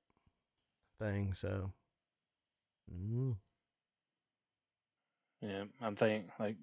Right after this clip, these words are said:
Speaker 2: you said, Josh, we're all in the same boat. I, I do, I, I lean more to the,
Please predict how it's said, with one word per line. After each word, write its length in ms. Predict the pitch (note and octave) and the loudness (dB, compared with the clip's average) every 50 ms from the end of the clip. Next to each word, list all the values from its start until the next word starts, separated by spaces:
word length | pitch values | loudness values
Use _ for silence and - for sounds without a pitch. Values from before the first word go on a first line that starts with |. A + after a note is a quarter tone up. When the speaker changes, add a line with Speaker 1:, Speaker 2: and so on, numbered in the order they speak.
| - | -6
Speaker 2:
you 140 | A2 A#2 A#2 | -4 -2 -2
said, 240 | A2 - A2+ A2+ G#2+ | 0 2 2 2 2
Josh, 380 | G#2+ A2 A2+ A#2 A#2+ A2+ - | 4 6 8 8 6 6 4
we're 140 | - B2 B2 | 4 6 8
all 160 | B2 B2+ B2 | 8 8 8
in 60 | A#2+ A#2+ | 8 6
the 80 | A#2 | 4
same 300 | - - B2 A#2+ A#2 A2+ | 4 4 4 4 4 4
boat. 320 | A2+ A#2+ A#2+ A#2+ A#2 - - | 6 6 6 6 6 4 0
I, 420 | F2+ G2+ A2+ A#2 A2+ A2+ A2+ A2+ G#2+ - | -2 2 4 6 6 6 6 4 4 2
I 80 | - B2 | 0 0
do, 440 | A#2+ B2+ F3+ A3 A3 A3+ G#3+ E3+ D3 - - - _ _ _ _ _ _ _ _ _ _ _ _ _ _ _ _ _ _ _ _ _ _ - - - D#3+ D3 B2+ - - - C#3+ - - D3+ | 8 8 10 10 10 8 6 4 2 -2 -10 -20 _ _ _ _ _ _ _ _ _ _ _ _ _ _ _ _ _ _ _ _ _ _ -18 -12 -8 -6 -6 -4 -4 -2 2 4 4 6 8
I, 40 | E3 | 8
I 20 | |
lean 320 | F3 F3+ G3+ G#3+ G#3 G3 | 8 10 10 12 12 12
more 240 | E3+ D3+ D3+ D3+ C#3+ | 12 12 12 12 12
to 340 | C3 - - D3 C#3 C3+ C3+ | 10 8 8 8 10 10 12
the, 220 | B2 A#2+ A#2 A2+ | 12 10 10 10